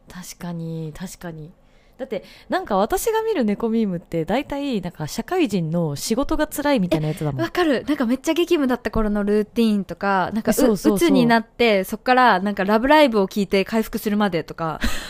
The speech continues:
Speaker 1: <laughs>
Speaker 2: めっちゃ見た。
Speaker 1: そうそうそうそう。
Speaker 2: うん。
Speaker 1: そういう系だよね。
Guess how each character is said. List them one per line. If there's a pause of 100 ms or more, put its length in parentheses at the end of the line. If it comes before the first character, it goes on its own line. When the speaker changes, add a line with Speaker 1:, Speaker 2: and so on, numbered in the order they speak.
Speaker 1:
<laughs>
Speaker 2:
め
っ (140)
ち
ゃ
見
た。
Speaker 1:
そ
う
そ
う
そ
う
そ (320)
う。
Speaker 2:
う
ん。
Speaker 1:
そ
う
い
う
系
だ
よ
ね。